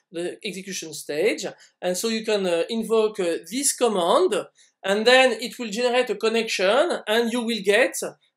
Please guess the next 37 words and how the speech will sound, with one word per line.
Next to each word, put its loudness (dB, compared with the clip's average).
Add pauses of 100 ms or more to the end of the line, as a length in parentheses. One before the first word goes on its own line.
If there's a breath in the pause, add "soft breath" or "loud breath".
(120)
uh, -4 (320)
information. 0
This -10
is, -8
uh, -6
how 0
it, -10 (140)
uh, -8 (340)
is -12
displayed, 0 (320 soft breath)
uh, -6
on -2
a -2
Mac, 4
and -8
you -6
can -6
get -2
information -2 (100)
about, 4
uh, -4 (120)
how 4
far 4
is -4
your -4
execution. -8 (1600)
So 6 (360 soft breath)
this 8
can -2
take -6
a 2
while. -2 (420 soft breath)
This -2
can -2
take -6
a 0
while 0